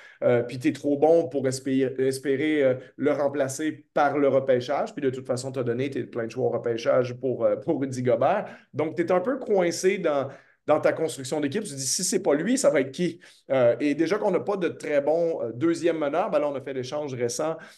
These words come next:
euh, pour aller chercher Monte Morris, mais, euh, on, on, disons que le, dans, là, je, je refais un peu ce qu'on a fait en début de saison quand on les a étudiés, c'est, c'est, c'est un peu la position névralgique pour eux, et,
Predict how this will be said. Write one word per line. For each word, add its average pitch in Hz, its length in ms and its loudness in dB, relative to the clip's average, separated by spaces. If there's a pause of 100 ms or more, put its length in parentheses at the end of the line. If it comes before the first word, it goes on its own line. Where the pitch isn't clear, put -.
(140)
euh, 110 540 6 (720)
pour 127 200 0
aller 123 120 2
chercher 127 300 -4
Monte 127 240 -2
Morris, 127 540 0
mais, 135 260 2 (260)
euh, 117 680 6 (180)
on, 113 1000 -2
on, 107 60 -10
disons 151 160 -2
que 131 100 -6
le, 131 120 2 (160)
dans, 123 220 -2
là, 135 180 0
je, 131 160 -2
je 123 160 -8
refais 131 240 0
un 127 100 0
peu 139 180 -4
ce 131 120 -10
qu'on 127 160 -4
a 120 80 2
fait - 300 -8
en 131 100 0
début 127 180 -2
de 127 60 -8
saison 135 320 4
quand 127 180 -4
on 127 60 -4
les 123 160 0
a 123 40 2
étudiés, 123 440 -2
c'est, 123 260 -2 (480)
c'est, 131 420 -6
c'est - 140 -4
un 139 60 2
peu 151 100 0
la 165 140 6
position 147 460 -2
névralgique 135 800 -2
pour 131 280 2
eux, 196 320 6
et, 143 340 -2